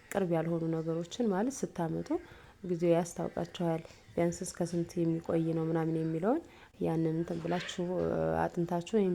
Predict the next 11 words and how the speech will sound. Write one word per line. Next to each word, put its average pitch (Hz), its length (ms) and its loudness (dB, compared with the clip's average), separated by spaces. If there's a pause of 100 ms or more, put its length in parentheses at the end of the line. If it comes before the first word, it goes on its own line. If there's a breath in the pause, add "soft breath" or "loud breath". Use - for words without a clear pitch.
ደግሞ 170 240 -2
ቸክ 185 240 -6
አድርጋችሁ 170 500 -4
ማምጣት 175 340 -2
ነው። 294 140 -8
ከዛ 277 200 -4 (120)
ታትርፋላችሁ 180 720 0
ማለት 165 260 -2
ነው። 180 120 -2 (460 loud breath)
ይሄን 254 260 6
ይመስላል 226 420 4